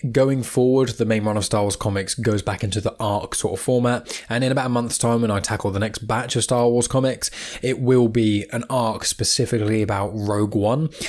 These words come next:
It's gonna be called The Ashes of Jedha, and some familiar faces pop up there. So I just want to clarify, this isn't how the next forty issues of the main run of Star Wars comics are gonna be. This is just kind of like a special one, essentially.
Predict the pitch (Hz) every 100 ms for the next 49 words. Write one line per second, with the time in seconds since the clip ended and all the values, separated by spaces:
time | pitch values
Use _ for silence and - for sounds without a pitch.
0 | - 117 - 123 117 110 123 - 123 117
1 | 120 107 98 - 104 98 85 92 98 101
2 | 90 104 98 92 104 - - - 95 98
3 | - 98 87 - 98 - - 131 127 120
4 | 127 110 117 107 110 113 127 120 98 107
5 | 104 101 98 - - - - - 123 104
6 | 101 101 - 98 95 98 101 98 98 98
7 | - 101 98 - 110 104 107 101 131 127
8 | 120 - - 120 104 101 104 104 95 101
9 | - - - - 90 87 90 - 107 -
10 | 92 - 87